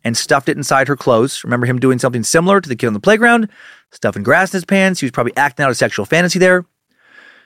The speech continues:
Detective Charles Kabinski, one of the responding officers at the scene, he immediately asked his fellow officers if anyone had seen Arthur Shawcross that day. Kabinski went back to the station to read the day's reports, saw David McGrath's tip.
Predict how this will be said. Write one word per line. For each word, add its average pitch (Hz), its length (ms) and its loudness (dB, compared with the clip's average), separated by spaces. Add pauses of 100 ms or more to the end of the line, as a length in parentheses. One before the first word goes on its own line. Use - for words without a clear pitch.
(160)
Detective 165 440 0
Charles 196 440 2
Kabinski, 190 560 0 (340)
one 147 160 0
of - 20 -2
the 143 60 0
responding 156 380 2
officers 139 320 0
at 110 80 -6
the 107 60 -6
scene, 160 280 0
he 131 140 -2
immediately 147 400 2
asked 135 240 0
his 120 100 -8
fellow 135 240 4
officers 120 380 2
if 117 140 -10
anyone 135 240 -2
had 131 120 -2
seen 123 180 -6
Arthur 120 320 0
Shawcross 104 640 0
that 98 220 -6
day. 90 220 -6 (640)
Kabinski 127 280 -2
went 135 120 2
back 123 160 2
to - 40 -6
the 127 60 -2
station 123 380 0
to 113 100 -6
read 123 160 2
the 113 80 -10
day's 110 220 -2
reports, - 460 0 (220)
saw 139 320 2
David 131 340 2
McGrath's 113 420 0
tip. - 300 -4